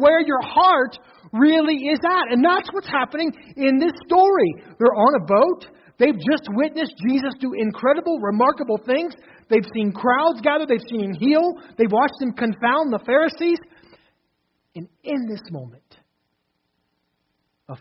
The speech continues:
furious squall rises up. That evening, that day when evening come, he said to the disciples, "Let's go to the other side."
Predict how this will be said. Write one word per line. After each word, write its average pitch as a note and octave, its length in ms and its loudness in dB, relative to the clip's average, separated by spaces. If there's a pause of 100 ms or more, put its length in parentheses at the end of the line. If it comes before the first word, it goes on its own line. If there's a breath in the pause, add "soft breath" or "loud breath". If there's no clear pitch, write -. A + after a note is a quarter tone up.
(160)
furious G#3 420 -4 (320)
squall C3+ 1000 -10 (280)
rises D3+ 600 -10
up. B2+ 240 -20 (800)
That G3 180 2
evening, D3 520 -6 (560)
that G3+ 200 -2
day G#3 220 0
when F#3+ 140 -2
evening G3 240 -4
come, G3 180 -6
he F3 140 -4
said F#3 80 -8
to F3 80 -6
the D#3+ 40 -12
disciples, F3+ 280 -4
"Let's E3 120 -8
go F#3 120 -2
to E3+ 40 -8
the E3+ 60 -2
other D#3+ 180 -4
side." F#3+ 300 -2